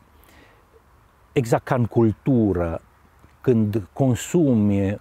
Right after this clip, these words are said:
un, un, uh, produs cultural, uh,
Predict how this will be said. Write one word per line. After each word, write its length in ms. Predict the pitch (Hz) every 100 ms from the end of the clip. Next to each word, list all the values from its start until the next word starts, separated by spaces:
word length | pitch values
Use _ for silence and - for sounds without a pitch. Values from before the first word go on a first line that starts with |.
| -
un, 380 | 120 107 107 107
un, 600 | 104 110 107 107 101 98
uh, 340 | 101 101 101 - - - _
produs 500 | 135 156 151 165 -
cultural, 1120 | - 120 107 - 110 113 110 95 92 95 95 - - - - - -
uh, 140 | 107